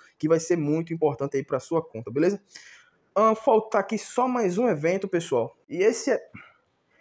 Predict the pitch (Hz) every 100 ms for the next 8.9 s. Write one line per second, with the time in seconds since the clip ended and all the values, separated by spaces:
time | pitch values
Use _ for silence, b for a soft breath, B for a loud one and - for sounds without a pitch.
0 | _ 135 180 220 247 175 180 185 175 175
1 | 180 156 151 160 175 160 151 175 160 131
2 | 151 151 139 135 131 160 180 151 196 202
3 | 175 147 165 165 131 156 185 190 156 170
4 | 151 127 143 139 123 117 104 120 127 139
5 | 175 160 131 98 - B B B 147 220
6 | 247 240 196 151 156 165 175 156 170 190
7 | 190 180 214 214 - 175 175 131 123 151
8 | 156 160 147 170 185 185 160 165 170